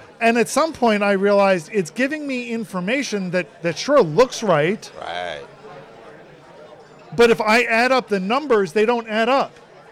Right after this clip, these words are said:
Speaker 1: You know, there, there's more carbon atoms than it says there should be. And when it breaks up, there's more hydrogen and oxygen. You know, there, there's
Speaker 2: Right.
Speaker 1: too little hydrogen and oxygen.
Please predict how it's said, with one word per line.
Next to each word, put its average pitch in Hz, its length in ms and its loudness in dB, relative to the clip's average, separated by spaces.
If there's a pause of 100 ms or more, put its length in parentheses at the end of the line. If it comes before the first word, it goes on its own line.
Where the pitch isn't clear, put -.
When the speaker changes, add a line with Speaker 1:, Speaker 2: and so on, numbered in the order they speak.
(420)
Speaker 1:
You 185 80 -8
know, 196 140 0
there, 196 200 0
there's 196 300 0
more 254 220 2
carbon 262 480 0
atoms 180 420 -2
than 208 100 -4
it 196 140 -6
says 220 300 0
there 214 140 2
should 247 280 0
be. 147 200 -4 (1200)
And 214 240 0
when 226 140 4
it 180 140 0
breaks 233 320 0
up, 277 220 2
there's 208 340 0
more 214 400 2
hydrogen 226 640 -4
and 220 120 -4
oxygen. 254 440 -4
You 214 60 -4
know, 196 100 0
there, 196 180 -4
there's 196 200 -4
Speaker 2:
Right. - 80 -8
Speaker 1:
too 262 100 -2
little 233 260 2
hydrogen 214 480 -2
and 226 100 -4
oxygen. 180 540 -4